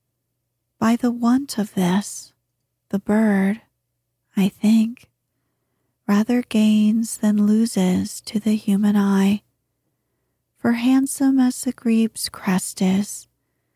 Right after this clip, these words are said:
the delicate curve of head and neck is interrupted by it, and the effect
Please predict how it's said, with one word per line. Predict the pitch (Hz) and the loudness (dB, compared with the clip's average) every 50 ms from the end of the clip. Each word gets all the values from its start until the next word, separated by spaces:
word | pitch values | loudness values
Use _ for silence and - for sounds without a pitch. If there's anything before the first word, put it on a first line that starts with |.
| _ _ _ _ _ _ _ _ | _ _ _ _ _ _ _ _
the | - 220 | -4 -4
delicate | 208 - 202 196 196 202 208 202 _ - 247 233 _ _ | -2 0 0 0 2 0 -2 -2 _ -4 -6 -6 _ _
curve | - - - 240 240 233 226 214 214 208 208 214 _ _ _ | -10 -4 -2 0 2 2 2 0 0 0 -2 -4 _ _ _
of | - 214 208 - | -4 -4 -4 -4
head | - - - 202 185 185 190 190 190 190 208 - - _ _ _ _ _ _ _ _ _ _ _ | -8 -8 -4 -2 0 2 2 2 2 2 0 -2 -8 _ _ _ _ _ _ _ _ _ _ _
and | 190 180 202 220 226 | -2 0 2 2 4
neck | 233 220 208 202 190 - _ _ _ _ _ _ _ _ _ _ _ _ _ _ _ _ _ | 4 2 2 0 -2 -6 _ _ _ _ _ _ _ _ _ _ _ _ _ _ _ _ _
is | - 262 - - | -6 -4 -2 0
interrupted | 277 285 285 - - 277 269 254 240 240 _ - - 196 185 220 - | -2 -2 -2 -4 -2 -2 0 0 -2 -2 _ -6 -4 -4 -4 -2 -4
by | - 190 185 185 190 | -4 -2 0 0 0
it, | 190 190 190 196 196 240 - - - _ _ _ _ _ _ _ _ _ _ _ _ _ _ _ _ _ _ _ _ _ _ _ _ _ _ _ _ | 2 2 0 0 -2 -4 -10 -16 -20 _ _ _ _ _ _ _ _ _ _ _ _ _ _ _ _ _ _ _ _ _ _ _ _ _ _ _ _
and | 254 254 269 262 | -2 0 2 2
the | 262 254 254 | 2 2 2
effect | 254 - - - - 208 185 180 190 - - - - - - | 0 -4 -10 -4 -2 0 0 0 -2 -4 -8 -18 -18 -18 -20